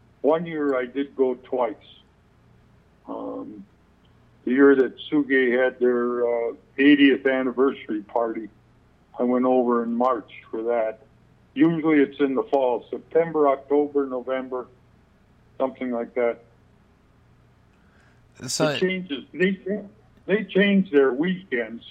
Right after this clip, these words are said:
Speaker 1: because they, it, it travels around the country for five years. Every fifth year it comes back to Tokyo. Um, and it depends on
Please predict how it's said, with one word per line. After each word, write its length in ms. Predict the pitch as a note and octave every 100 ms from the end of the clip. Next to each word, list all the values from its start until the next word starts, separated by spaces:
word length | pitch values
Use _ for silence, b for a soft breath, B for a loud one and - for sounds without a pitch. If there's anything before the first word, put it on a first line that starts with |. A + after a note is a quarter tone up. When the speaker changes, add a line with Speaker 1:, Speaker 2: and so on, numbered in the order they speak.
| - _ _ _ _ _
Speaker 1:
because 400 | B2+ C3 C#3+ C3+
they, 260 | C3+ C3+ C3 - _ _ _ _ _ _ _ _ _ _ _ C#3
it, 180 | C#3 -
it 260 | C#3 C3+ -
travels 500 | - F#3+ A3 G3+ C#3
around 360 | D3+ E3 G3
the 80 | E3+
country 520 | - E3 E3 E3 D3 C#3+
for 160 | C3 G#2+
five 340 | C#3+ C#3+ C#3
years. 280 | B2+ A#2 G2
Every 300 | D#3+ D#3 D3+ -
fifth 300 | F#3 F#3+ -
year 240 | E3 D#3 D3
it 180 | -
comes 220 | C3 B2+ - -
back 300 | B2+ B2 -
to 60 |
Tokyo. 500 | - C#3+ C3 - G#2+ - _ _ _ _ _ _ _ _ _ -
Um, 480 | A#2 A#2 A#2 A2+ A2+ - _ _ _ _ _ _ _ _ _ _ _ _ _ _ -
and 260 | C3 B2+
it 160 | A#2 G2+
depends 500 | - - D#3+ E3 C#3+
on 400 | C#3+ C#3 C3+ C3